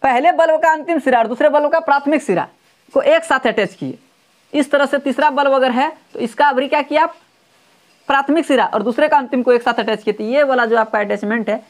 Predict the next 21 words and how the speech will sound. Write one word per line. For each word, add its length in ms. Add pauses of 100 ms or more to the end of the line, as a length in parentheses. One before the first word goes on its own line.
(180)
ये 160
attachment 540
हमारा 240
क्या 160
कहलाएगा, 440 (2000)
सीरीज। 300 (500)
और 140
यदि 240
हम 180
इसको 220
ऐसे 260
करें 260 (340)
कि 60
जितना 360
बल्ब 280
है 180 (1200)
सब 160
बल्ब 360
का 200 (720)
क्या 120
करें, 220